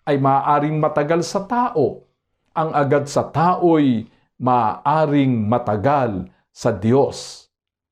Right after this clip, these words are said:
Ganito ang wika sa ikalawang Pedro tres otso. "Subalit huwag ninyong kaliligtaan ang isang bagay na ito, mga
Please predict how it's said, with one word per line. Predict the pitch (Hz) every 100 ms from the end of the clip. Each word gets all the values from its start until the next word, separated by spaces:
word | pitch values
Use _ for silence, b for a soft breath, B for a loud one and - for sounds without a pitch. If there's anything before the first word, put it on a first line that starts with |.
| _ _
Ganito | - 226 226 226
ang | 170
wika | 143 185 185 175 170
sa | 143 127
ikalawang | 131 131 127 123 113
Pedro | - 147 131 127 131 127
tres | 120 123 117 -
otso. | - 113 95 - - - - _ _ _ _ _ _ _
"Subalit | _ 247 220 226 220 185
huwag | 180 185
ninyong | 160 165 151 160 190 185 175
kaliligtaan | 156 151 165 170 - 165 - 175 165 110 - - _ _ _ _
ang | 156
isang | 165 165 156 139
bagay | 117 147 147 151
na | 156 160
ito, | 160 - 214 220
mga | 139 131